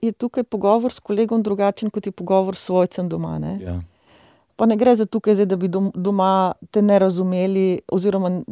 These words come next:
Speaker 1: vsekakor gre tukaj za povsem drugačen odnos, zato ker samo, meni se mogoče zveni to čudno, ampak samo nekdo, ki dela isto, kot delaš ti, lahko razume, v čem je problem.
Speaker 2: Mhm.
Speaker 1: Morda se nekomu od zunaj, ko mu ti razlagaš stvari,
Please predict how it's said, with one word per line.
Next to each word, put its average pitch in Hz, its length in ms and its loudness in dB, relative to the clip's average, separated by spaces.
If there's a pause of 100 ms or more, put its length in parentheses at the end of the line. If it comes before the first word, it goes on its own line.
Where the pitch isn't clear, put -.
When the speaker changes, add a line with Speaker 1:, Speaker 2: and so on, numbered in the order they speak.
(300)
Speaker 1:
vsekakor 247 560 0
gre 233 160 2
tukaj 240 280 0
za 208 80 0
povsem 233 300 2
drugačen 196 520 0
odnos, 175 340 -2
zato 180 180 -6
ker - 160 -4
samo, 226 360 2 (720)
meni 226 140 4
se 247 80 2
mogoče 226 340 2
zveni 220 260 6
to 226 120 -2
čudno, 214 360 2
ampak 196 220 -2
samo 233 220 4
nekdo, 233 340 4
ki - 200 -4
dela 220 280 4
isto, 247 340 0
kot - 200 -4
delaš 214 540 0
ti, 247 340 2 (100)
lahko 214 480 2
razume, 226 400 4
v 220 100 4
čem 214 200 2
je 208 80 2
problem. 180 460 -2
Speaker 2:
Mhm. - 560 -16
Speaker 1:
Morda 214 280 2
se 254 140 -2
nekomu 233 540 4
od 185 160 2
zunaj, 214 380 4
ko - 140 -6
mu 196 120 0
ti 226 140 -2
razlagaš 202 560 0
stvari, 220 400 0